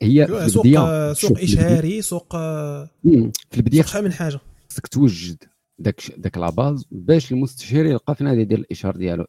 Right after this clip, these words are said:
Speaker 1: إذا أنت عندك بطولة،
Speaker 2: هادشي اللي بغيت نقول، هادشي اللي عنيت، يعني
Speaker 1: آه.
Speaker 2: تعطى الكادر.
Speaker 1: مم.
Speaker 2: أبخي واش البوتونسيال غيوصلهم لنفس
Speaker 1: مم.
Speaker 2: الأعداد ديال الكرة الذكورية؟ ما عرفناش، ما عرفناش. تقدر توقع، وي، تقدر ما
Speaker 1: آه،
Speaker 2: توقعش.
Speaker 1: لأن شوف،
Speaker 2: يقدر يفوتوا
Speaker 1: آه،
Speaker 2: الرجال، ممكن،
Speaker 1: آه،
Speaker 2: ما
Speaker 1: راه،
Speaker 2: عرفناش.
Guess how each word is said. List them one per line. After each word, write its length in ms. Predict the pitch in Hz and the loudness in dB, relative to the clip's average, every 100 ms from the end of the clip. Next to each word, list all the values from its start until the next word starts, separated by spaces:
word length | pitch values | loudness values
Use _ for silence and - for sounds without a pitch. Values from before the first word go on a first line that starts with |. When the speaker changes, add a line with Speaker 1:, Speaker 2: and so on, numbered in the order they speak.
| - | -8
Speaker 1:
إذا 100 | 95 | -10
أنت 180 | 98 | -12
عندك 280 | 73 95 - | -12 -12 -8
بطولة، 100 | 101 - - | -8 -4 -2
Speaker 2:
هادشي 80 | |
اللي 100 | 381 | -2
بغيت 140 | 202 160 | -2 -2
نقول، 160 | 151 | -2
هادشي 280 | 147 190 247 | -2 -4 -2
اللي 120 | 170 160 | -2 0
عنيت، 180 | 156 | -2
يعني 240 | 147 170 180 | -2 -2 -2
Speaker 1:
آه. 40 | |
Speaker 2:
تعطى 200 | - 139 | -4 -6
الكادر. 340 | 202 196 160 151 | -6 -4 -2 0
Speaker 1:
مم. 40 | |
Speaker 2:
أبخي 240 | 160 - 226 | 2 2 0
واش 200 | 202 185 | -2 -4
البوتونسيال 540 | - 185 180 175 185 | -8 -8 -6 -4 -4
غيوصلهم 720 | 165 170 160 - 156 156 156 _ _ _ _ _ | -4 -6 -6 -4 0 0 -2 _ _ _ _ _
لنفس 360 | 151 147 202 - | -4 -2 -2 -6
Speaker 1:
مم. 40 | - | -8
Speaker 2:
الأعداد 400 | - 151 165 135 | -6 -2 -4 -4
ديال 300 | 160 151 151 | -6 -6 -8
الكرة 1000 | - - 151 151 147 143 135 131 131 123 | -14 -12 -8 -6 -6 -8 -10 -12 -14 -12
الذكورية؟ 540 | 135 151 - 180 294 | -6 -6 -6 -6 -6
ما 100 | 359 | -8
عرفناش، 680 | 233 - 135 127 - - _ _ _ _ - | -10 -10 -10 -10 -14 -20 _ _ _ _ -20
ما 60 | |
عرفناش. 460 | 160 - 123 - - | -20 -18 -18 -16 -12
تقدر 220 | 208 233 | -10 -10
توقع، 460 | - 147 170 233 247 _ | -12 -14 -14 -16 _ _
وي، 280 | 214 294 302 _ - 120 - | -12 -10 -14 _ -20 -20 -14
تقدر 160 | 196 220 | -8 -4
ما 100 | 147 | -4
Speaker 1:
آه، 40 | |
Speaker 2:
توقعش. 300 | 151 147 - | -6 -8 2
Speaker 1:
لأن 280 | 156 175 180 | 4 4 2
شوف، 100 | - | 2
Speaker 2:
يقدر 140 | 151 | -2
يفوتوا 280 | 175 190 185 | -2 -2 -2
Speaker 1:
آه، 40 | |
Speaker 2:
الرجال، 560 | 175 117 156 214 233 208 | 0 -2 -4 -8 -10 -10
ممكن، 340 | 247 - 151 | -10 -8 -8
Speaker 1:
آه، 120 | 143 98 | -10 -12
Speaker 2:
ما 140 | 92 | -12
Speaker 1:
راه، 120 | 123 | -10
Speaker 2:
عرفناش. 300 | 131 143 _ | -12 -14 _